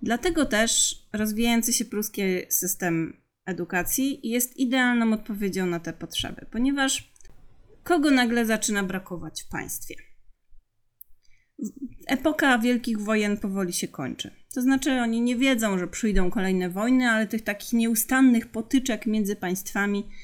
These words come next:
y, no, no, jakby jest coraz mniej, tak? To już, y, jakby świat się zmienia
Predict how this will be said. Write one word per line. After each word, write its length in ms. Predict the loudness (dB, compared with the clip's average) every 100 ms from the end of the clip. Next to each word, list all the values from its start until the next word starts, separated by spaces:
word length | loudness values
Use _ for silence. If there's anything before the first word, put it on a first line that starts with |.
| -14 -18 _ _ -4
y, 360 | 0 0 0
no, 120 | 0 0
no, 260 | 0 2
jakby 280 | 2 2 0
jest 180 | 0 0
coraz 300 | -2 -2 0
mniej, 440 | 2 2 -2 -6 -4
tak? 260 | -4 -4
To 260 | -6 -2 0
już, 500 | -2 -2 -2 -2 -4
y, 220 | -6 -8
jakby 460 | -8 -8 -4 -2 -2
świat 340 | -4 -4 -4 -2
się 120 | -4 -6 -8 -6
zmienia 560 | -4 0 2 2 2